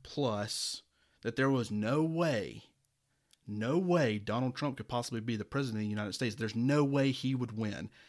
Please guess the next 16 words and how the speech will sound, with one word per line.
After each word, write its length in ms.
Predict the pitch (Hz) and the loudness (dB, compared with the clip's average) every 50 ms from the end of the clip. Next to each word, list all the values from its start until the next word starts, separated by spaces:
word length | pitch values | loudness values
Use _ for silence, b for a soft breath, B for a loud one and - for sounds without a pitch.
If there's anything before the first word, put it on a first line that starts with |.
| B B B B B | B B B B B
And 160 | 110 110 117 | -4 -2 -2
it, 180 | 117 101 92 | -2 -4 -4
that 240 | 104 117 123 - - | -2 -2 -2 0 0
was 160 | 139 120 107 | -2 -6 -6
the 180 | - - 110 98 | -6 -6 -8 -8
whole 380 | - - - 123 123 131 131 127 | -8 -8 -6 -4 -2 -2 -2 -4
thing. 420 | 131 - - 120 113 110 104 98 | -4 -6 -6 -4 -4 -4 -4 -6
At 120 | 95 - | -8 -8
the 100 | - 110 | -8 -6
end 80 | 117 131 | -6 -4
of 40 | 139 | -4
the 40 | 135 | -6
day, 220 | 127 120 117 117 | -4 -4 -2 -2
there's, 220 | 110 107 98 - - - | -2 -2 -4 -6 -6 -6
it's 160 | 123 110 - 117 | -6 -4 -4 -4
impossible. 760 | 104 - - - 120 113 104 - - - - 87 - - | -6 -4 -2 0 0 0 0 -2 -4 -6 -8 -10 -12 -12